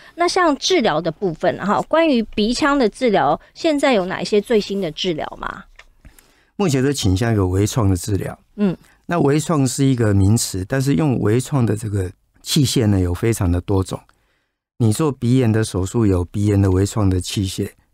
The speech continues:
Speaker 2: 鼻窦炎有鼻窦炎的微创的器械。
Speaker 1: 嗯。
Speaker 2: 那空鼻症的重建也有它的微创的一个方式。所以一般就是用微创这个两个字来概括所有鼻部手术的一个方式。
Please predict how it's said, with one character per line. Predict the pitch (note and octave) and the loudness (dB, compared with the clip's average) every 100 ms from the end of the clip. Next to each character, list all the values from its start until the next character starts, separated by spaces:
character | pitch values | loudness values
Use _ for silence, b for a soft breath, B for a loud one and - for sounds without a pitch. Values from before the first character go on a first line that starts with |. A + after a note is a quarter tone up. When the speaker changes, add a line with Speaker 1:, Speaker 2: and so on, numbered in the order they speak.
| _ | _
Speaker 2:
鼻 | B2 | -2
窦 | B2 C3+ | 0 2
炎 | G#2 | 2
有 | F#2+ | 0
鼻 | F2 G2+ | -2 -2
窦 | A2 | 0
炎 | F#2+ | 2
的 | F2+ | 2
微 | F2+ | 0
创 | F#2 G2 | 0 -2
的 | F2+ | -2
器 | - F#2 | -2 -6
械。 | E2+ F2+ F2 _ - | -6 -8 -10 _ -10
Speaker 1:
嗯。 | G3+ F3+ - _ _ _ - - | -8 -8 -12 _ _ _ -20 -6
Speaker 2:
那 | A#2 | -4
空 | G#2+ C3+ | -2 0
鼻 | C3+ A#2 | 2 2
症 | C3+ | 0
的 | A2 | 0
重 | G2+ F#2+ G2+ | -2 0 0
建 | B2+ G#2 b b b b - | 2 -2 b b b b -2
也 | |
有 | G2+ | 0
它 | G#2+ | 2
的 | G2+ | 2
微 | F#2 F2+ | 2 0
创 | - F#2+ | 2 2
的 | F2+ | 2
一 | |
个 | F2 | 0
方 | E2 F2+ F2+ | -2 -2 -2
式。 | - F#2 - b b b b - | -2 -6 -8 b b b b -4
所 | D#3 | 0
以 | C#3+ - | 0 0
一 | D3+ | -2
般 | C3 C3 | 0 0
就 | B2+ | 2
是 | A#2 | 2
用 | A#2+ F#2 | 2 2
微 | F#2+ | 2
创 | G#2+ B2 F#2+ b b b _ | 2 0 -2 b b b _
这 | B2+ | -2
个 | G#2 G2 | 2 2
两 | F#2+ F2+ | 2 0
个 | E2+ F#2+ | -2 -2
字 | A#2 | -2
来 | G2 F#2+ | -2 -2
概 | - A#2 | -2 -2
括 | F#2+ G#2+ G2+ | 0 0 -2
所 | - G2+ | 0 0
有 | A2 E2+ _ _ _ | 0 -2 _ _ _
鼻 | - F#2+ | -8 -4
部 | A2 G2 | -2 -2
手 | - E2 | -4 -8
术 | G2 F2+ | -6 -6
的 | F2 | -6
一 | |
个 | E2+ | -10
方 | E2+ E2+ E2+ | -10 -8 -8
式。 | - | -8